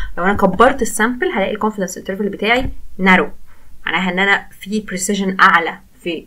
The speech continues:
الكمبيوتيشن بتاع الترو بوبيوليشن مين. لكن لما بكبر الكونفدنس ليفل معناها انا عايزه ابقى very very sure ان ninety-nine من الكونفدنس انترفلز هيبقى فيها الترو بوبيوليشن مين، يبقى انا بضطر اكبر الكونفدنس انترفل. طيب،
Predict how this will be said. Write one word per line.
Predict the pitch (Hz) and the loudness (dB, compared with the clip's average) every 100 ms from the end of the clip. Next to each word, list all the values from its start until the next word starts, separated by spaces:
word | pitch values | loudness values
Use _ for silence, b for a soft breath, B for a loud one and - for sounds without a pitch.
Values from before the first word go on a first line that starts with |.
| - | -14
الكمبيوتيشن | 156 - - 170 196 196 180 | -16 -10 -10 -8 -8 -4 -4
بتاع | - 190 196 185 | -2 0 0 -2
الترو | - 185 | -10 -8
بوبيوليشن | 185 185 165 - | -8 -10 -12 -12
مين. | 220 208 - B B B | -14 -16 -16 B B B
لكن | 220 254 254 165 165 | 8 8 4 -4 2
لما | 202 208 170 156 | 4 4 2 -4
بكبر | 170 - 247 208 180 | 0 4 4 6 4
الكونفدنس | 160 - 214 202 180 180 - | 4 0 0 0 -4 -4 2
ليفل | 285 330 | 2 2
معناها | 214 185 | 2 2
انا | 202 | 4
عايزه | 196 208 | 4 2
ابقى | 196 - 180 | 0 -2 -2
very | 190 220 208 190 | 4 6 6 4
very | 196 196 - | 2 2 2
sure | 208 233 320 339 | 2 2 2 0
ان | 185 170 165 | 0 -4 0
ninety-nine | 180 208 202 175 190 185 | 0 2 0 0 0 0
من | 160 | -6
الكونفدنس | 156 - 190 185 - | -8 -4 -2 -4 -6
انترفلز | 185 190 190 170 | -6 -6 -6 -10
هيبقى | - | -12
فيها | - 208 180 | -8 -4 -4
الترو | 185 214 | -4 -8
بوبيوليشن | - - 226 220 | -8 -4 -4 0
مين، | 202 320 | 0 0
يبقى | 269 | 2
انا | 240 | 2
بضطر | 202 185 220 226 190 | 2 2 2 4 4
اكبر | 214 214 190 214 220 - B B | 4 2 4 4 2 -4 B B
الكونفدنس | 190 180 - - - | -4 -4 -6 -10 -8
انترفل. | - - - - - - B B B | -8 -8 -10 0 6 6 B B B
طيب، | - | 0